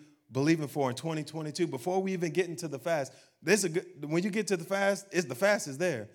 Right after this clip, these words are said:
This is the time to reflect now and say,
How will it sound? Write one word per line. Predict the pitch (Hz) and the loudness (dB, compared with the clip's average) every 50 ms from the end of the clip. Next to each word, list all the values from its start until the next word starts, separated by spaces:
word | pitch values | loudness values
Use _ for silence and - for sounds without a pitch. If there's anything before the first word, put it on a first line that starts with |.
| _ _ _ _ - | _ _ _ _ 0
This | - 185 233 226 233 | 4 4 4 4 2
is | 214 180 | -4 -4
the | 165 165 | -4 -6
time | - - 190 165 170 170 | -4 -2 -2 -2 -2 -2
to | 156 | -2
reflect | 135 131 123 123 - 156 170 180 170 151 | -2 -2 -4 -4 -2 0 0 0 0 -2
now | 151 143 139 131 127 120 120 120 - _ _ - | -2 -2 -2 -2 -2 -6 -8 -12 -18 _ _ -12
and | 139 139 | -8 -6
say, | - 156 135 131 123 120 | -4 -4 -4 -6 -6 -8